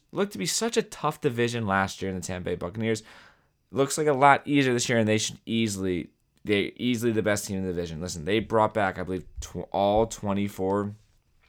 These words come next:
starters, even signed Giovanni Bernard, who's a very Tom Brady-friendly, uh, running back.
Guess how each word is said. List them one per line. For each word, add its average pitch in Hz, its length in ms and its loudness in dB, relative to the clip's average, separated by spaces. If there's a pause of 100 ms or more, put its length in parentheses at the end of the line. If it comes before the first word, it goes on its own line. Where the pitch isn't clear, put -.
(280)
starters, 98 420 0
even 117 140 -2
signed 104 300 0
Giovanni 92 480 -4
Bernard, 90 380 -2 (200)
who's - 100 -10
a 92 40 -6
very 104 340 2
Tom 95 400 -4
Brady-friendly, 92 920 -4 (520)
uh, 85 180 0
running 101 400 0
back. 95 420 -2